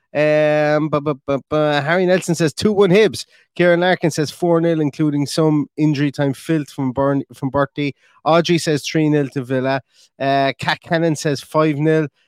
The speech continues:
Um, where else are we? Jared Corwin says four nil Villa. Paul Cox says five two. Uh, Richard Taylor says three nil. Uh, Lee Walker says two one. Uh, Osgerm says four nil. The McBee says four one. Jake Aston Villa says four nil. Gav Donnelly says four nil. Pierre, Pierre,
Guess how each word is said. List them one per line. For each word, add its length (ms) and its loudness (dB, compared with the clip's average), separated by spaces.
Um, 640 0
where 160 -2
else 280 -4
are 180 -4
we? 240 -6
Jared 300 -2
Corwin 360 2
says 200 -4
four 280 0
nil 200 0
Villa. 220 -4
Paul 280 -2
Cox 320 -4
says 160 -6
five 340 -6
two. 300 4
Uh, 220 0
Richard 240 -2
Taylor 240 2
says 240 -2
three 260 -2
nil. 340 2
Uh, 260 -2
Lee 140 0
Walker 380 2
says 280 -2
two 240 2
one. 380 4
Uh, 800 0
Osgerm 640 2
says 220 -4
four 280 0
nil. 200 2
The 100 0
McBee 400 -2
says 260 -2
four 300 0
one. 220 0
Jake 260 -4
Aston 380 -4
Villa 240 -4
says 240 -6
four 260 -2
nil. 220 -4
Gav 280 -4
Donnelly 300 -2
says 240 -8
four 240 -4
nil. 260 -4
Pierre, 220 -4
Pierre, 360 -6